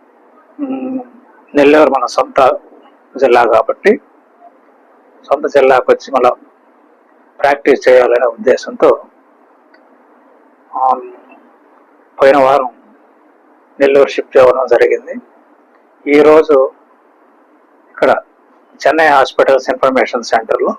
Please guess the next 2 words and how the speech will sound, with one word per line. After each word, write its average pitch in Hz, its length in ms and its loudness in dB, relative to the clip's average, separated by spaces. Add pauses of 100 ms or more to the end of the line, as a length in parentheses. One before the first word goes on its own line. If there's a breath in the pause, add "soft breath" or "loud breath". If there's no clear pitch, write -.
(1700)
ఆ, 123 360 -2 (1200)
చిన్నపిల్లల, 143 560 4